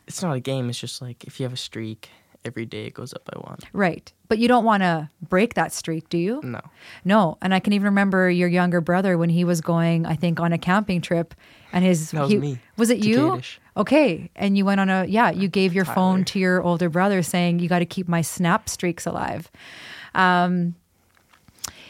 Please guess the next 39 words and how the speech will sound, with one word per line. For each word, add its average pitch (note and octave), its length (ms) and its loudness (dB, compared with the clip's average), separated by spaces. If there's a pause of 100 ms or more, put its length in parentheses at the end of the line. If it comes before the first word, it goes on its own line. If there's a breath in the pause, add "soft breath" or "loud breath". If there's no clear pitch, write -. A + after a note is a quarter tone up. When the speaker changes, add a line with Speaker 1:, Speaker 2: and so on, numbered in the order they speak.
(380 loud breath)
Speaker 2:
how A#3 200 4
do A#3+ 80 4
you B3+ 80 2
think, A#3+ 400 0
so, G3+ 400 4 (240)
you G3+ 120 0
know, F#3 140 2
so G3+ 140 0
there's G3 160 2
the G3 80 0
technology G#3+ 600 2
piece, F3+ 440 0
but F#3 260 0
what G#3+ 160 2
about, G#3+ 600 0
you G3 80 -2
know, F3 300 -2 (760)
girls F#3+ 400 2
and, F3+ 280 -2
and F3+ 200 -2
guys? F3+ 320 -2
Like, E3 160 -4
are F3 100 0
there, E3+ 360 0 (500 loud breath)
are F3+ 180 2
there, E3+ 540 2 (160)
is F3 200 -4
there, E3 220 0 (300 loud breath)
are F#3 140 0
there E3+ 120 0
hard G#3 360 0
lessons G#3+ 360 -2
learned? G#3 600 0
Is F3 180 -2
it F3 120 -2
easy G3+ 400 0
to, - 160 -2 (100)
you F#3+ 100 0
know, F3 180 -2